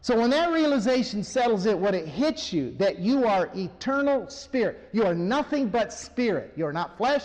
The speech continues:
you're not soul, you are spirit that we've now slowed down, and I can look at you and you can look at me.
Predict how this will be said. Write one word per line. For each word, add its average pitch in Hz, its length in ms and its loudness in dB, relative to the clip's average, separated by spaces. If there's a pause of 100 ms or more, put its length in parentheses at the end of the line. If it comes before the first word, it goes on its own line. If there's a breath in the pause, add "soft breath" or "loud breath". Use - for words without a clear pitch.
(240 loud breath)
you're 160 160 0
not 175 240 -4
soul, 254 340 2 (200 loud breath)
you 214 160 2
are 202 160 2
spirit - 840 -2
that 170 160 -2
we've 165 160 0
now 208 220 0
slowed 269 360 0
down, 190 340 0
and 190 120 0
I 208 100 2
can 196 160 -2
look 214 200 2
at - 180 -8
you 214 200 2
and 185 200 0
you 214 80 2
can 196 200 -2
look 196 180 0
at 185 140 -4
me. 160 340 -4